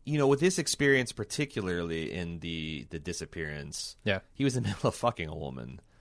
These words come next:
Speaker 2: Right.
Speaker 1: And I, I bet the survivor, we talked about the survivor guilt of something like that would be extreme. Like,
Speaker 2: Mm-hmm.
Speaker 1: you're as close, you were literally inside of the other person when this happens.
Speaker 2: Mm-hmm.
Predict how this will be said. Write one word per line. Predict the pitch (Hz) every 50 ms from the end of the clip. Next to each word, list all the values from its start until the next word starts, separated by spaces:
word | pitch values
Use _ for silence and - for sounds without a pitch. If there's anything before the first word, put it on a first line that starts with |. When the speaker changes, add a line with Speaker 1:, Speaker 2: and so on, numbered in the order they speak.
| - - - - _ - - -
Speaker 2:
Right. | 131 107 98 92 - -
Speaker 1:
And | 127 127 123 123 120 -
I, | 120 123 117 110 -
I | 113 117
bet | 113 110 151 160 165 156
the | 127
survivor, | - - 117 107 120 113 117 120 - 117
we | 120 110
talked | - 170 156 135
about | 110 107 101
the | - 98
survivor | - 113 104 98 113 107 107 101 101 90
guilt | 98 101 95 -
of | 90 -
something | - 101 90 95 90 90
like | 90 90 87 -
that | - 92 87 87 -
would | 90 82 -
be | 92 87 82 -
extreme. | 82 - - - - 101 90 80 78 73 - 82 - - -
Like, | 123 104 -
Speaker 2:
Mm-hmm. | 110
Speaker 1:
you're | 120 113
as | 104 -
close, | - - - 131 127 127 127 127 - - - - -
you | 123 123 120
were | 117 120
literally | 117 135 131 - 147 135 135 127 113 117
inside | 113 110 - - - 120 113 113 113 110 107 104 98 98
of | - 85 95 87 82
the | 95 92
other | 98 92 92 90
person | - 98 92 87 87 - - 87 87 87 85 85 85 87
when | 92 92 92
this | 90 90 87 -
happens. | 98 95 92 92 - - 85 78 78 78 71 80 107 110 113
Speaker 2:
Mm-hmm. | 110